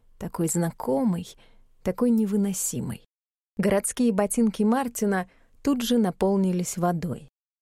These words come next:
Под снегом прятались камни, обломки веток, пни. Мартин бежал, стараясь думать только о том, как не подвернуть здесь ногу. Всё повторялось опять.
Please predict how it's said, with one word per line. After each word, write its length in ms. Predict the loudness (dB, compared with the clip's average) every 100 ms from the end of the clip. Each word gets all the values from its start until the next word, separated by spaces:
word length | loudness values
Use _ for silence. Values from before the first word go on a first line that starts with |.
| _ _
Под 180 | -2 -2
снегом 480 | 0 0 2 2 2
прятались 640 | 0 0 0 0 0 -6 -12 _
камни, 520 | -2 2 2 2 2 -2 -14 _
обломки 540 | -2 2 2 2 -2 -4
веток, 720 | -2 0 0 -2 -6 -8 -18 _ -4
пни. 460 | 2 4 4 2 -2 _ _ _ _ _ -2
Мартин 460 | 0 0 -2 -2
бежал, 380 | 0 0 2 0
стараясь 540 | -2 0 2 2 0 2
думать 420 | 2 2 -2 -2
только 420 | 0 2 0 -2
о 60 | 0
том, 280 | 2 2 0
как 280 | 0 -2 0
не 140 | 0
подвернуть 600 | 2 0 2 2 2 2 0
здесь 360 | -2 -2 0
ногу. 420 | 0 2 0 -6 -14 _ _ _ _ _
Всё 320 | -8 -2 -2 -2
повторялось 840 | -4 -4 -2 0 0 0 -2 -4
опять. 720 | -4 -4 -2 -2 -4 -8 -14